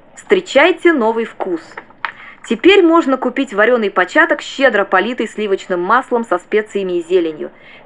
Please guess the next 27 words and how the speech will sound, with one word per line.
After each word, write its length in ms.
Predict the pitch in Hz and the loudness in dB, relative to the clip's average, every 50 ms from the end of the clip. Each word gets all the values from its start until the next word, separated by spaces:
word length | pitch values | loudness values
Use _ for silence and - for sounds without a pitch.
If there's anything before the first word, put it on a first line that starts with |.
| - _ _ | -20 _ _
Первое 440 | - 262 311 359 381 370 359 370 359 | 2 4 4 4 4 4 4 4 2
в 40 | 359 | 2
Птичьем 380 | - - 254 240 - 214 208 | -2 -8 -8 -6 -4 -6 -4
Крике 320 | 196 - 214 254 254 - 262 | -2 -2 -4 -4 -4 -4 -4
сезонное 580 | - 233 - - 185 202 214 214 208 190 196 | -2 -4 -2 0 0 0 0 0 0 0 0
предложение, 920 | 196 - 185 180 175 185 185 180 - 220 269 311 339 339 320 320 320 320 320 - - - _ - | 0 0 -2 -2 0 0 0 0 2 0 0 0 0 0 -2 0 0 -2 -4 -6 -14 -18 _ -6
какой 300 | - 220 220 - 277 320 | -6 -4 -2 -2 -2 0
бы 120 | 330 294 | 0 -2
там 280 | 294 - 247 247 262 269 | -2 -2 -2 -2 -2 -4
сезон 440 | - - 240 202 170 170 196 208 214 | -6 -6 -6 -4 -2 -4 -4 -6 -8
сейчас 560 | - - 208 - - 185 196 - - - - _ - | -10 -12 -10 -6 -6 -6 -6 -8 -14 -20 -20 _ -14
не 220 | 165 185 214 175 | -8 -6 -4 -4
был. 180 | 143 135 - - - _ _ _ _ _ _ _ _ _ _ - | -4 -6 -10 -12 -20 _ _ _ _ _ _ _ _ _ _ -2
Кукуруза 500 | - 247 - 320 381 440 440 370 370 349 | 0 2 4 6 6 6 6 4 2 0
от 80 | 349 | 2
Матфея. 640 | 277 262 254 - - - 214 208 185 170 143 139 - - _ _ _ - _ - | 0 0 0 -2 -4 -4 0 0 2 0 0 -4 -10 -14 _ _ _ -20 _ -12
Сезон 480 | - - 190 185 175 220 285 339 359 | -2 0 0 2 4 4 2 2 2
будет 300 | 311 302 240 240 214 180 | 0 0 -2 -2 -4 -6
длиться, 340 | 180 196 214 240 240 - 262 | -6 -6 -6 -6 -4 -4 -2
пока 240 | 262 202 196 - 196 | -2 -2 -2 2 2
эти 240 | 185 185 180 - 185 | 2 2 2 0 -2
три 160 | 175 - 185 | 0 0 0
банки 380 | 180 170 175 170 175 - - 165 | 2 2 0 -2 -2 -4 -6 -4
масла 340 | 165 165 175 170 - 175 | -2 -2 -4 -2 -2 -4
не 140 | 170 165 160 | -4 -4 -6
кончатся. 640 | 160 - 160 156 156 151 - 165 - - - - - _ _ _ _ _ _ _ _ _ _ _ _ _ _ _ _ _ _ _ _ _ _ _ _ _ - - - - - - - - - - - - - - - - - - - - - - - - - - - - - | -10 -8 -8 -8 -8 -10 -16 -18 -18 -20 -20 -20 -20 _ _ _ _ _ _ _ _ _ _ _ _ _ _ _ _ _ _ _ _ _ _ _ _ _ -18 -16 -16 -16 -16 -18 -20 -20 -20 -20 -20 -14 -14 -14 -14 -14 -18 -18 -18 -18 -18 -20 -20 -20 -20 -12 -10 -8 -6
М-м. 760 | 247 269 339 349 _ _ _ _ - 233 226 214 214 214 208 | -6 -8 -8 -10 _ _ _ _ -8 -6 -6 -4 -6 -8 -8